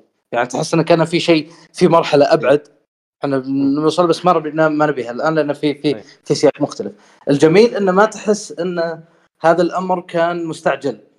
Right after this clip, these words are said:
Speaker 1: بالنهاية ما كانت مستعجلة، لا. النهاية أخذت وقتها يعني. آه، أنا أقصد بأنها تظهر إن سندا كان متوتر. سندا كان ش-، البيئة هذه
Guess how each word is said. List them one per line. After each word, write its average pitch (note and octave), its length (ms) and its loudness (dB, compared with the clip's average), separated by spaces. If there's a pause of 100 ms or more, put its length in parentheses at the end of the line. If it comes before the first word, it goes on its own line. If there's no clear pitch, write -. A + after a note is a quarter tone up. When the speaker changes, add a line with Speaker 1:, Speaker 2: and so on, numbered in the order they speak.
(200)
Speaker 1:
بالنهاية C3 540 -2
ما D#3 120 2
كانت D#3+ 240 -6
مستعجلة، A2+ 500 -4
لا. C#3 300 0 (400)
النهاية C#3 280 0
أخذت C#3 520 -2
وقتها A2+ 300 -6
يعني. G#2 240 -10 (460)
آه، B2+ 440 2
أنا C#3 160 2
أقصد C#3 280 -8
بأنها C#3 300 2
تظهر D3 500 2
إن B2 360 -2 (600)
سندا F3 320 2
كان C3+ 280 -4
متوتر. - 560 -14 (480)
سندا C#3+ 360 -4
كان D3 360 -6
ش-، - 180 -16
البيئة C3 500 0
هذه D3+ 200 0